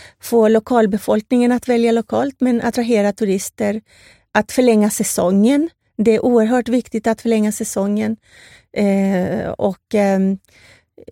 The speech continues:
ja, jag nämnde tidigare, eh, Österlen. Eh, jag, jag vet ju att på västkusten så finns det ju, eh,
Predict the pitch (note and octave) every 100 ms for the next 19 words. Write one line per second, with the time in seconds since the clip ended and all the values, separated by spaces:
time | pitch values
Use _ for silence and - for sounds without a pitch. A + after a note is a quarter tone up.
0 | - - A3+ F#3+ G3+ G#3+ A3+ A3+ A3 G#3+
1 | G#3 - G3+ G3 F#3 F#3+ - G#3+ G3 G3
2 | - G#3+ - A3 G3 F#3 G#3 A3+ A3 G#3+
3 | G3+ G3+ G3 - - G3+ G#3+ G#3 G#3+ A#3
4 | A3 - G#3 G3+ G#3+ A3 G#3 - G3 F#3+
5 | - A3 A3 - G#3 F#3+ F#3 G3 F#3+ F#3+
6 | G3+ G3+ _ _ _ _ A#3 G#3+ G#3 G3+